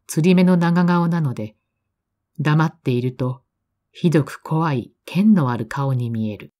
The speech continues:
これを苦に病んで、始終ニコニコとほぐしていた。娘の頃、チブスにかかって、髪が生え変わってから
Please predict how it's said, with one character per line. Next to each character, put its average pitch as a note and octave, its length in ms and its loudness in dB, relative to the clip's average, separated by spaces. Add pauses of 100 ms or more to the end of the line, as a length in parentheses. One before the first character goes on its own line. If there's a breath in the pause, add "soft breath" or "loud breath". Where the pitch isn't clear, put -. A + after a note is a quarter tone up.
(1300)
こ E3 160 -2
れ G3 160 4
を G3+ 80 0
苦 G#3+ 160 4
に E3+ 160 6
病 C#3+ 200 2
ん - 20 -6
で、 C3 240 -8 (320)
始 - 260 0
終 D#3+ 280 2
ニ D#3 140 2
コ F3+ 120 0
ニ C#3+ 160 0
コ A2+ 100 -12
と A2 140 -10
ほ D3 160 -2
ぐ D#3 160 4
し - 120 -12
て - 120 -10
い G#2+ 120 -10
た。 - 300 -20 (2000)
娘 F3 400 2
の E3+ 140 2
頃、 C3 360 -2 (120)
チ - 160 2
ブ G#3+ 100 6
ス G#3 160 0
に A2 140 -4
か C#3 140 -12
か - 100 -6
っ C#3+ 100 -8
て、 - 300 -12 (560)
髪 F#3 280 6
が E3+ 80 4
生 D#3+ 180 2
え D#3+ 100 0
変 E3+ 120 0
わ E3 80 0
っ E3+ 120 -8
て F3 120 -2
か F3 140 -4
ら C3 260 -4